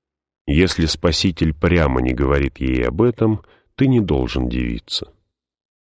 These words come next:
Жена — существо слабое.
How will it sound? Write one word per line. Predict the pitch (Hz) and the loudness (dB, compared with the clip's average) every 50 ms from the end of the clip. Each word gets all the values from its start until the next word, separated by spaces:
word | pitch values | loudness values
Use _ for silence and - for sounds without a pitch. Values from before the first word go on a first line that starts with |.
| _ _ _ _ _ _ _ _ | _ _ _ _ _ _ _ _
Жена — | - 65 71 90 98 117 135 160 165 151 | -4 0 2 2 4 4 4 4 2 2
существо | - - 95 - - - - 73 - - - 76 76 80 85 85 78 73 73 - _ | 0 -4 -4 -4 -4 -4 -4 -4 -4 -6 -4 -2 0 2 2 2 0 -2 -6 -12 _
слабое. | - - - - 73 65 65 65 60 58 58 57 57 58 57 | -4 -4 -2 0 0 0 0 0 -2 -4 -6 -8 -8 -10 -12